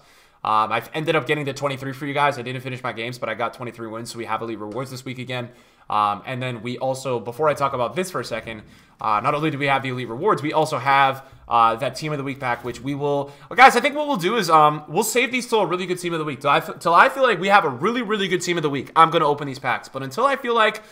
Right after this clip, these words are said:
we've got, th-, you know, I would say five to six players above a hundred thousand coins, we'll open this pack. But I'm just gonna save 'em. I've got no rush. I'm gonna get Elite every week, and then during Team of the Season, we're gonna really make a push for top one hundred,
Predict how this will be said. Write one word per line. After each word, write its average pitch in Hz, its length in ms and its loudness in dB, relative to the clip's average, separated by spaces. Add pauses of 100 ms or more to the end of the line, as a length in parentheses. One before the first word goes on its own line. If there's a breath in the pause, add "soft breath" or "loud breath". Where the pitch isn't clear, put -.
(220 loud breath)
we've 165 180 -6
got, 202 540 6 (140)
th-, 180 120 -18 (220)
you 170 100 -8
know, 170 100 0
I 160 140 8
would 254 140 2
say 220 120 2
five 233 300 6
to 240 80 -4
six - 160 -8
players 202 260 -2
above 160 360 6
a 196 60 6
hundred 185 200 -4
thousand 170 280 0
coins, 185 360 -8
we'll 151 140 0
open 160 180 0
this 143 140 -10
pack. 151 360 0 (280 loud breath)
But 165 100 4
I'm 214 80 2
just 285 160 -6
gonna 277 120 0
save 220 240 2
'em. 143 100 -4
I've 123 120 2
got 208 160 6
no 190 80 8
rush. 175 320 6
I'm 135 120 2
gonna 190 120 -2
get 196 100 0
Elite 175 200 2
every 185 160 2
week, 156 360 -6
and 139 100 -10
then 156 160 -6
during 196 220 -4
Team 196 160 -10
of 190 80 -4
the 160 60 -8
Season, 180 200 -8
we're 156 80 -4
gonna 151 120 -4
really 170 180 -4
make 175 120 -4
a 156 60 -4
push 165 200 -4
for 147 100 -12
top 147 220 0
one 147 80 -10
hundred, 151 280 -4